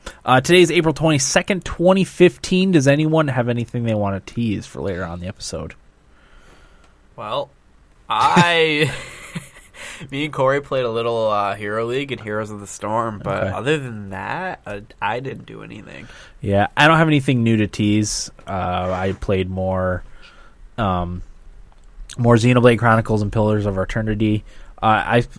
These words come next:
Speaker 1: I mean, I've spent most of the weekend and week watching playoff hockey, so
Speaker 2: There'll be talk of that.
Speaker 1: we'll talk a little bit about that, no doubt. Uh,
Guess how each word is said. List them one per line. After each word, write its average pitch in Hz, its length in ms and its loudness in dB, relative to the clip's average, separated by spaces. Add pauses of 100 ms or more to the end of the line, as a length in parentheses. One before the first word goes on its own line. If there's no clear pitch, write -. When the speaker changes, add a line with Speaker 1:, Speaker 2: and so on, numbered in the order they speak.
(160)
Speaker 1:
I 95 100 -2
mean, 107 140 -2
I've 101 160 0
spent 107 240 0
most 98 280 -4
of 90 100 -6
the 90 460 -2
weekend 98 500 0
and 92 160 -6
week 104 260 -4
watching 92 600 -8
playoff 95 260 -2
hockey, 95 400 -10
so 95 320 -12 (200)
Speaker 2:
There'll 110 140 -6
be 104 120 -10
talk 104 320 -6
of 110 100 -12
that. 104 320 0
Speaker 1:
we'll 143 80 6
talk 135 280 6
a 110 40 0
little 101 200 2
bit 98 120 2
about 92 300 -2
that, 92 200 -2
no 98 120 -6
doubt. 92 340 -2 (720)
Uh, 104 880 4